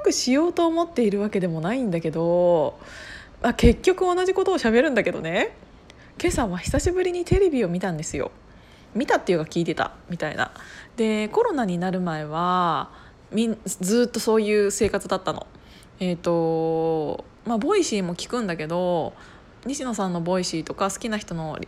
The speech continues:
あの、ボイシーだけ聞いて、それ以外の時間はメイクしながら、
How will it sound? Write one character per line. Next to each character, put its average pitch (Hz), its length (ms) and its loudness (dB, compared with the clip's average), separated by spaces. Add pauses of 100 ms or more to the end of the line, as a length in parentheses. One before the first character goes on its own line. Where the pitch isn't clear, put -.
(120)
あ 156 120 -6
の、 170 200 -2
ボ 185 140 0
イ 190 40 -2
シ 185 140 -2
ー - 20 0
だ 170 100 -2
け 165 120 -12
聞 196 180 -6
い 190 60 -8
て、 233 500 2 (240)
そ - 160 -2
れ 233 100 0
以 226 80 -2
外 190 160 -2
の 160 200 -8
時 165 120 -4
間 180 300 -6
は 254 340 -2 (180)
メ 226 120 -2
イ 214 40 -2
ク 208 120 -8
し 180 100 -8
な 175 140 -8
が 185 100 -6
ら、 220 340 0